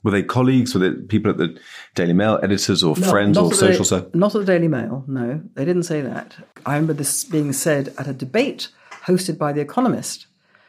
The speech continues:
Speaker 2: uh, where the proposition was, or not proposition, but, you know, the, the argument was, in terms, the British Jews have a choice now. Choose either to denounce Israel or you are no longer to be considered properly British.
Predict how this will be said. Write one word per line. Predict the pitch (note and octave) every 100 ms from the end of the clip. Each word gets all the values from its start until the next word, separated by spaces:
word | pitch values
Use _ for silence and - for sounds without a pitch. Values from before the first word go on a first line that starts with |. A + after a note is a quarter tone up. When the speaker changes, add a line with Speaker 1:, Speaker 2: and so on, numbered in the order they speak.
| _ _
Speaker 2:
uh, | B2 B2+ B2+
where | - C#3 C#3+
the | C#3+
proposition | F#3+ F#3 F3 G3+ E3+
was, | F#3 B3 B2 -
or | C#3
not | E3 -
proposition, | B2 B2+ E3+ - C#3+
but, | A#2 -
you | C3+
know, |
the, | - B2+
the | C3 D3+
argument | F3+ D#3 A#2+ A#2 - - -
was, | D3+ E3 - D#3+ - - -
in | A3 F#3
terms, | B3 A#3+ F2+ - - - _ _ _ -
the |
British | B2+ E3+ F3+ A#3 -
Jews | A3+ A#3 A#3
have | G#3+ G#3
a |
choice | G#3+ B3 E3 -
now. | F#2 F2+ - _ _
Choose | - F#3 G#3 A#3 A3+ -
either | F3+ G#3+ A3
to | G#3 - E3+ D#3
denounce | D3+ D3 D#3 D3+ -
Israel | - D#3+ F3+ G#3+ D#4 F4 _
or | G3+ A3+ C4+ C#4 -
you | F3+
are | E3+
no | E3 F3 G#3+
longer | A3+ A3 G3+ F#3+
to | F#3
be | E3+ E3+
considered | E3+ E3 D#3 D#3
properly | D#3 D3+ C#3+
British. | C#3 - - - -